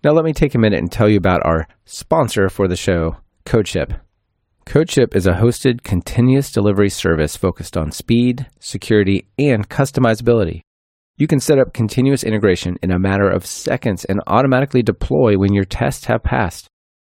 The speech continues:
CodeShip supports your GitHub and Bitbucket projects. You can get started with CodeShip's free plan today.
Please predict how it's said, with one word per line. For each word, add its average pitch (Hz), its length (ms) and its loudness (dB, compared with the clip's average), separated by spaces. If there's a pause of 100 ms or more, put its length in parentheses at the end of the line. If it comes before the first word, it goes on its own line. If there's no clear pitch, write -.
(180)
CodeShip 147 380 2
supports 113 420 0
your 95 140 -2
GitHub 104 400 0 (240)
and 101 320 0
Bitbucket - 400 -4
projects. - 540 -8 (480)
You 123 100 2
can 131 80 4
get 135 160 2
started 135 400 2
with 98 160 -2
CodeShip's - 580 -4
free 135 300 -2
plan 104 420 -4
today. 123 480 -2